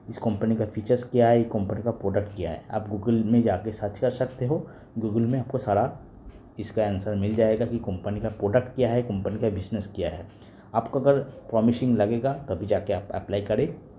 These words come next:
बिना ना देखे, बिना रिसर्च किए हुए बिल्कुल इन्वेस्टमेंट ना करें।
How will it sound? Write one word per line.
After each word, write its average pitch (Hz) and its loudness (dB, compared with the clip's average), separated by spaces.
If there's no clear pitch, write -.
बिना 120 6
ना 110 4
देखे, 110 0
बिना 101 0
रिसर्च 104 -2
किए 107 -4
हुए 139 0
बिल्कुल 117 -4
इन्वेस्टमेंट 113 -4
ना 95 -2
करें। 78 -8